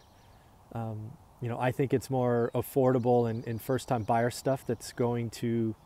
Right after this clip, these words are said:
uh, rebound and rebound substantially, I think, and pretty fast.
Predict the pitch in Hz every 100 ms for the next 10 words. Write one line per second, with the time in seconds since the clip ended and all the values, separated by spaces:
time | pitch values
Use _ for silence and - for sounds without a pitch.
0 | - 107 107 - 120 - - 120 127 123
1 | 123 120 117 113 113 - 113 110 104 -
2 | - - - 117 - 120 123 160 170 165
3 | 180 185 127 113 135 120 131 160 190